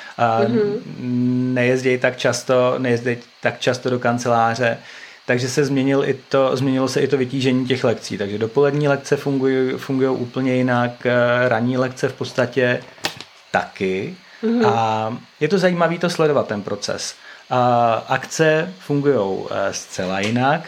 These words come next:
Speaker 1: takže jakýkoliv typ, eh, kdy prodáváš něco víc dopředu,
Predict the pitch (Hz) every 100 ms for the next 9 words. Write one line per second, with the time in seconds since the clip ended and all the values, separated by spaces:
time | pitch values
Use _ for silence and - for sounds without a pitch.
0 | - 107 117 117 123 120 120 117 120 127
1 | 120 - 123 120 120 117 117 117 117 127
2 | 123 120 120 117 117 117 117 117 113 117
3 | 117 113 - 113 113 107 107 107 - 135
4 | 139 143